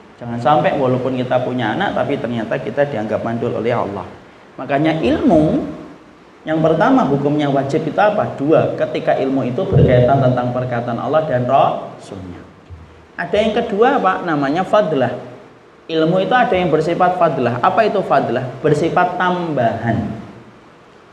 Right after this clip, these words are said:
Apa itu ilmu yang bersifat tambahan? Yaitu segala sesuatu yang tidak ada kaitannya dengan definisi ilmu yang tadi dijelaskan secara syariat.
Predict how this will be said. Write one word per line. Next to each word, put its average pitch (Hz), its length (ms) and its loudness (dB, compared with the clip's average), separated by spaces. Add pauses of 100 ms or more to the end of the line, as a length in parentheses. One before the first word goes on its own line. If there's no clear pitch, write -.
Apa 214 320 0
itu 240 160 2
ilmu 214 240 6
yang 196 160 2
bersifat 175 480 0
tambahan? 165 640 -2
Yaitu 135 720 2 (240)
segala 156 560 4
sesuatu 139 640 0
yang 190 400 2
tidak 294 320 0
ada 170 320 4
kaitannya 139 640 0
dengan 143 240 0
definisi 127 640 2
ilmu 180 320 0
yang 139 240 0
tadi 135 240 -2
dijelaskan 131 640 -4
secara 117 320 -2
syariat. 117 480 -2